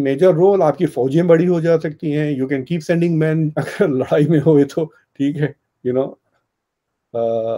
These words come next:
जैसा कि आप यूक्रेन और रशिया का देखें, पॉपुलेशन का एडवांटेज हो रहा है ना रशिया को in terms of recruitment, et cetera। At some point अगर ये जंग और दो साल चलेगी, तो वेस्ट को बहुत प्रॉब्लम हो जाएगा कि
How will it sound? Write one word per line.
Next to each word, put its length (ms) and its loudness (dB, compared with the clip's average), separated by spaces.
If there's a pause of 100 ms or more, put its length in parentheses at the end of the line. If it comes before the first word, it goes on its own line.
(260)
जैसा 240 4
कि 140 -2
आप 160 2
यूक्रेन 480 0
और 240 0
रशिया 240 0
का 140 -4
देखें, 340 -6
पॉपुलेशन 640 -2
का 100 -4
एडवांटेज 540 -4
हो 120 2
रहा 160 0
है 60 -6
ना 140 -6
रशिया 320 -6
को 200 -14 (1600)
in 80 -6
terms 300 -2
of 80 2
recruitment, 720 -6
et 200 -14 (200)
cetera। 400 -6
At 100 0
some 280 -2 (120)
point 240 0
अगर 200 -2
ये 120 -2
जंग 300 -4
और 200 0
दो 160 -2
साल 280 -2
चलेगी, 560 -4 (840)
तो 360 2
वेस्ट 360 0
को 140 -2
बहुत 420 -6
प्रॉब्लम 400 0
हो 120 -2
जाएगा 440 0
कि 540 -2